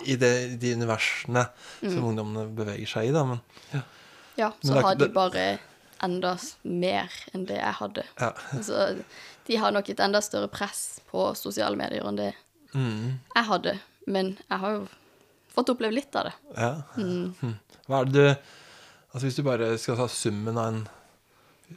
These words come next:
Speaker 1: ungdommer, du, du jobber jo med unge mennesker, ikke bare konfirmanter,
Speaker 2: Mm.
Speaker 1: men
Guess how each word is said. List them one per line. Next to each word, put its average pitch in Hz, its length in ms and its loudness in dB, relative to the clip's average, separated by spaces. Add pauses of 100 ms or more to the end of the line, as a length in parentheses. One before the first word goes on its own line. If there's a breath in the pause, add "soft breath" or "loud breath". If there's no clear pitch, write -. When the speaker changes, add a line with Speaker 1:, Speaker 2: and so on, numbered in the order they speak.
(1080 loud breath)
Speaker 1:
ungdommer, 117 440 2
du, 120 180 6
du 120 160 -2
jobber 113 280 0
jo 101 40 0
med 117 120 0
unge 107 160 0
mennesker, 104 440 -6
ikke 113 100 -4
bare 107 160 -2
konfirmanter, 104 640 -4
Speaker 2:
Mm. - 20 -6
Speaker 1:
men 107 140 -4